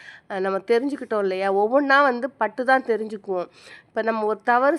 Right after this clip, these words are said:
செஞ்சு அதுல படுற கஷ்டத்தை பார்த்து திரும்ப அந்த தவறு நம்ம செய்ய மாட்டோம் இல்லையா? அந்த மாதிரி தான் வந்து இது தெரிஞ்சுக்கிட்டோம்.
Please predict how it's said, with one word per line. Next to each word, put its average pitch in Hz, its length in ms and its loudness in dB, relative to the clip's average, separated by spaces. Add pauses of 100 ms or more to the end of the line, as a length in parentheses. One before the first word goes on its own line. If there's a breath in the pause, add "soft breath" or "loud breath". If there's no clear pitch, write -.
செஞ்சு 277 320 -4
அதுல 240 420 -2
படுற 247 300 -4
கஷ்டத்தை 247 480 -4
பார்த்து 233 340 0
திரும்ப 240 280 -2
அந்த 254 140 0
தவறு 233 340 -2
நம்ம 220 200 -4
செய்ய 214 320 -6
மாட்டோம் 202 320 -4
இல்லையா? 185 380 -4
அந்த 180 220 -6
மாதிரி 196 360 -4
தான் 214 200 -2
வந்து 208 480 -4
இது 208 240 -12
தெரிஞ்சுக்கிட்டோம். 226 640 -6